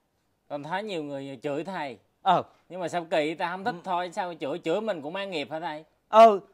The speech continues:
Speaker 2: mà tao cười vậy mà hô tao giữ mày. Nghĩ sao thầy giữ con? Nghĩ sao mà thầy la tụi con vậy?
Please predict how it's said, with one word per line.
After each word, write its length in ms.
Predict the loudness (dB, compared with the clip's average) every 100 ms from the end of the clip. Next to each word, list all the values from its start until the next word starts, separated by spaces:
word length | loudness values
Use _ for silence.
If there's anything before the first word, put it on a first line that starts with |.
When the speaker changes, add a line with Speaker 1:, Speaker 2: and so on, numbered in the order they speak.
| -6
Speaker 2:
mà 120 | -2
tao 140 | -2
cười 360 | 0 2 2 2
vậy 180 | 0 0
mà 100 | -4
hô 200 | -8 -8
tao 200 | -6 -8
giữ 240 | -6 -6 -6
mày. 180 | -8 -14 _ _ _ _ _ _ _ _ -20 -6
Nghĩ 320 | 0 0 2
sao 220 | 2 2
thầy 220 | 0 -4
giữ 240 | -2 -4 -2
con? 280 | -2 -2 -6 _ _ _ _ _ _ _ _ _ _ _ _ _ _ -12
Nghĩ 280 | -4 -2 -2
sao 220 | -2 -2
mà 100 | -2
thầy 160 | -6 -6
la 200 | -4 -6
tụi 160 | -6
con 280 | -4 -4 -4
vậy? 120 | -12